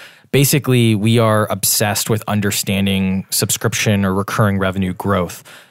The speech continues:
Um, so our big mantra is we wanna understand subscription growth better than anyone else and then share that knowledge, um, and then, you know, imbue that within our products. And the products that we offer, we have a free subscription financial metrics product.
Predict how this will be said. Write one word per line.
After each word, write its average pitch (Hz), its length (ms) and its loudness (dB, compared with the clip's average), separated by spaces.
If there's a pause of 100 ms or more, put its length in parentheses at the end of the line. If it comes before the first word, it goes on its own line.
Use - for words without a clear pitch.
(120)
Um, 95 240 2
so 113 120 2
our 107 120 4
big 98 200 -2
mantra 98 400 2
is 92 120 -2
we 98 60 0
wanna 98 200 0
understand 92 680 0
subscription 104 540 0
growth 95 480 -2
better 98 220 0
than 95 160 0
anyone 95 320 0
else 123 360 2
and 101 120 2
then 95 160 2
share 95 600 0 (340)
that 107 240 0
knowledge, 120 640 0
um, 98 400 0
and 101 180 0
then, 95 440 0
you 107 80 0
know, 95 160 2
imbue 101 400 0
that 95 200 0
within 98 220 -2
our 90 100 -2
products. 90 600 -2
And 95 160 0
the 101 40 -2
products 123 360 2
that 110 100 0
we 104 80 0
offer, 98 320 0
we 95 100 2
have 92 80 0
a 95 60 -2
free 120 320 2
subscription 107 720 0
financial 95 500 0
metrics 107 380 0
product. 123 420 0